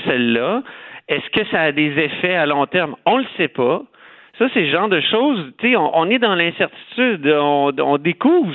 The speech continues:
ce, ce virus-là. Euh, c'est juste le fait qu'il y ait une version S,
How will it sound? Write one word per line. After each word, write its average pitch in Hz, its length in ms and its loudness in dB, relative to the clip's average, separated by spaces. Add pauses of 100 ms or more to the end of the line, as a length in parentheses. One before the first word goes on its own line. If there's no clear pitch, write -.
(100)
ce, 131 260 2 (480)
ce 160 60 2
virus-là. 143 720 0 (680)
Euh, 120 920 -2 (340)
c'est 170 160 0
juste 254 220 -2
le 208 120 2
fait 254 260 -2
qu'il 208 100 0
y 175 40 4
ait 147 340 0
une 151 120 -4
version 175 540 -2
S, 214 180 -2